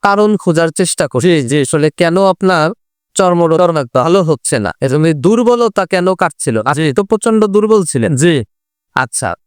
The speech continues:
Speaker 1: পরবর্তীতে আমরা বিভিন্ন ইনভেস্টিগেশন করার পরে আমরা দেখতে পাই যে আপনার ডায়াবেটিসের কিন্তু কোনো লক্ষণ ছিল না।
Speaker 2: লক্ষণ ছিল না।
Speaker 1: লক্ষণ ছিল না।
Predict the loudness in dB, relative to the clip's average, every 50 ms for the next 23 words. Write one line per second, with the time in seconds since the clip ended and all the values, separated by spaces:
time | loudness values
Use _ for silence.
0 | _ -2 0 2 2 2 2 0 0 0 -4 -2 0 0 2 2 2 2 0 0
1 | 0 0 2 2 2 4 4 4 4 4 4 2 2 2 0 -2 -2 -4 0 0
2 | 0 0 0 -2 -2 0 0 0 2 2 0 -2 0 -2 0 2 2 0 2 0
3 | 2 0 0 0 0 -2 -2 _ -4 -4 -2 0 0 2 2 2 2 2 2 2
4 | 2 0 0 -2 -2 -2 -2 0 2 2 0 2 0 0 -2 -2 -4 -4 -4 -2
5 | -4 -2 -2 -2 0 0 0 2 2 2 0 0 -2 -2 0 0 2 2 0 0
6 | 0 0 -2 -2 -2 -2 -2 0 -2 -2 -2 -2 -4 -4 -2 -2 0 0 -2 -4
7 | -6 _ _ -2 -2 -2 -2 _ -2 -2 0 0 0 0 -2 0 0 0 0 0
8 | 0 -2 -2